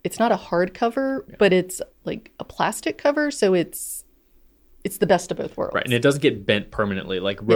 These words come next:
Speaker 2: Rhodia, like, if you bend it, it's bent
Speaker 1: Yeah.
Speaker 2: forever.
Speaker 1: Yeah.
Speaker 2: So yeah, those would be my recommendations. And
Speaker 1: I
Speaker 2: as far
Speaker 1: approve.
Speaker 2: as, uh,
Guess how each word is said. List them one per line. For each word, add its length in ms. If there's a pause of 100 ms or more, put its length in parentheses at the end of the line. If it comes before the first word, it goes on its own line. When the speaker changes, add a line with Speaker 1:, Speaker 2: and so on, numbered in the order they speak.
Speaker 2:
Rhodia, 240
like, 200
if 80
you 80
bend 240
it, 100
it's 140
bent 240
Speaker 1:
Yeah. 160
Speaker 2:
forever. 380 (120)
Speaker 1:
Yeah. 160 (240)
Speaker 2:
So 380
yeah, 140 (100)
those 160
would 40
be 80
my 140
recommendations. 640
And 160
Speaker 1:
I 40
Speaker 2:
as 60
far 300
Speaker 1:
approve. 80
Speaker 2:
as, 440
uh, 520